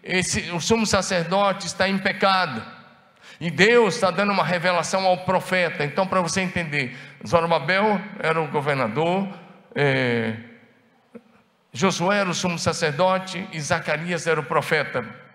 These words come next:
principal daqueles dias, ou um dos principais. E Deus está dando a revelação ao profeta Zacarias.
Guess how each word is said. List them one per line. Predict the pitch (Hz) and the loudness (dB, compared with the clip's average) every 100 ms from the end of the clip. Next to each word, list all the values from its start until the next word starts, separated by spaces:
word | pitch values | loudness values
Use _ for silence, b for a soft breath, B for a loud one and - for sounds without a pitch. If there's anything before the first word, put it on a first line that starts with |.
| - | -8
principal | 170 165 - 151 | -6 -6 0 0
daqueles | 143 131 143 123 127 | 0 -2 -6 -8 -6
dias, | 143 139 | -6 -4
ou | |
um | 143 190 196 | -2 0 0
dos | 139 - | -2 -6
principais. | 139 135 - - 127 101 101 - - _ B B B B | -10 -12 -10 -4 -4 -4 -10 -14 -16 _ B B B B
E | 143 | 2
Deus | 190 214 | 2 2
está | 208 | 0
dando | 180 214 | 0 0
a | |
revelação | 165 180 175 180 170 214 196 | 0 0 0 2 2 0 2
ao | 185 | 0
profeta | - 185 - 208 220 208 180 | 2 0 0 0 0 2 -2
Zacarias. | 156 151 156 165 151 95 - - - | -2 -2 -2 -2 -2 -4 -6 -10 -12